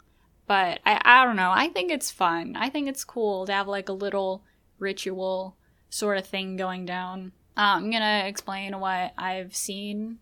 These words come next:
slash heard some people do, and then just go ahead and do my own thing. Um, I know I've heard some people, like, leave their cards out during, like, a full moon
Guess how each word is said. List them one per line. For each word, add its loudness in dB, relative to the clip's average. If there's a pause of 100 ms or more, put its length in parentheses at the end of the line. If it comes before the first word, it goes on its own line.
slash -4
heard -6
some -6
people -2
do, -4 (320)
and -6
then -2
just -4
go -4
ahead -4
and -8 (760)
do -2
my -6
own -4
thing. -4 (580)
Um, -2
I 2
know 0
I've 2
heard 0
some -4
people, 0
like, -4 (320)
leave 2
their 0
cards 0
out 0
during, -4
like, -4
a -4
full -4
moon -10